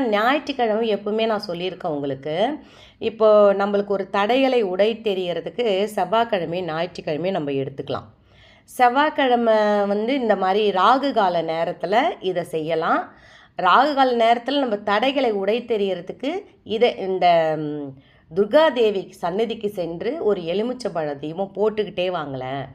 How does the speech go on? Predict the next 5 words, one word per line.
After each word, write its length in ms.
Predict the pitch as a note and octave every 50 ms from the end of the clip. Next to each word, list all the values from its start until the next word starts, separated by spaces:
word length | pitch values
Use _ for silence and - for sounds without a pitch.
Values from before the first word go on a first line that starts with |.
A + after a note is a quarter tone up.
| - - - _ -
உங்களுடைய 600 | - G#3+ A#3 A3+ A#3 A3 G3+ G3+ G3 F#3 F3+ F#3 F3+ F3 E3+ E3+ E3 D#3 D#3+ -
பூர்வீக 520 | G3 B3 C4+ C4+ C4+ D4 C#4+ - A#3+ G#3
சொத்து 760 | G#3 - F3+ E3+ E3 - - B3+ A#3 G3 E3+ E3+ F#3 G3+ G3
உங்களுக்கு 340 | F3+ F3 E3+ D#3 D3+ D3+ D#3+
வரணும், 520 | D3 D3 D3 D#3+ E3+ D#3+ D#3 D#3+ D#3+ D3+